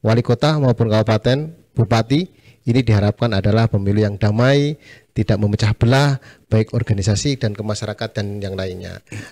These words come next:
Eh, mungkin di akhir sesi acara ini kami juga akan memberikan satu kesempatan untuk Kiai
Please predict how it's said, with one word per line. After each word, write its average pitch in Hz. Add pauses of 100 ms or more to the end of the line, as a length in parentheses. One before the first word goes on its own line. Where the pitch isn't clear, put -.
Eh, 87
mungkin 110
di 123
akhir 107
sesi 123
acara 113
ini 147 (320)
kami 107
juga 104
akan 101
memberikan 104
satu 113
kesempatan 123 (160)
untuk 110 (300)
Kiai 131